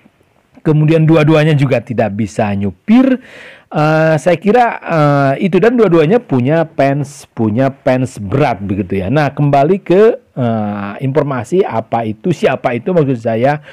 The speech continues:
Bung Karni Ilyas. Ilyas. Tentu saja di I L C, di Indonesia Lawyers Club, punya tim yang cukup kuat. Itu yang,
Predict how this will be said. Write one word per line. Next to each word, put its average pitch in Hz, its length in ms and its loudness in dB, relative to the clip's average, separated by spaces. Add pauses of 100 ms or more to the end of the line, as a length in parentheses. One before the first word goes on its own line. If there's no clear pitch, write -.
(200)
Bung 143 320 -2
Karni 110 480 -4
Ilyas. 107 400 -4
Ilyas. 147 560 0 (320)
Tentu 139 160 0
saja 151 480 0
di 123 560 -2
I 123 400 0
L 117 240 0
C, 269 400 -4
di 117 240 -4
Indonesia 110 560 -2 (320)
Lawyers 110 960 0
Club, - 320 -2
punya 104 880 -2 (640)
tim 190 240 0
yang 117 400 -2
cukup 123 400 -4
kuat. 127 320 -2 (480)
Itu 120 240 -2
yang, 110 480 -2